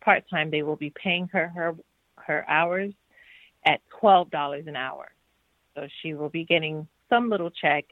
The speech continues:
at twelve dollars an hour. All of the other stimulus and things that they're saying they're going to do, I'm not sure she would even qualify for those.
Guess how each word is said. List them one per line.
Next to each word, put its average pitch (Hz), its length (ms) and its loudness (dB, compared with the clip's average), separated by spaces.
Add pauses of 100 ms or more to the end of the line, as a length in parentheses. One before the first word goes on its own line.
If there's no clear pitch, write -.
at 147 180 -4
twelve 143 240 -4
dollars 135 340 -2
an 139 120 -10
hour. - 400 -12 (1300)
All 160 160 4
of 160 100 -2
the 165 100 0
other 160 160 -2 (100)
stimulus 170 440 -2
and 156 140 -8
things 160 180 -6
that 156 140 -4
they're 151 200 0
saying 156 280 -2
they're 147 120 0
going 147 280 -6
to 151 80 -10
do, 170 260 -2 (400)
I'm 156 140 -2
not 151 120 -4 (120)
sure 151 180 0 (120)
she 151 120 -4
would 147 160 -2
even 139 320 -8
qualify 180 640 0
for 208 80 -2
those. 202 420 0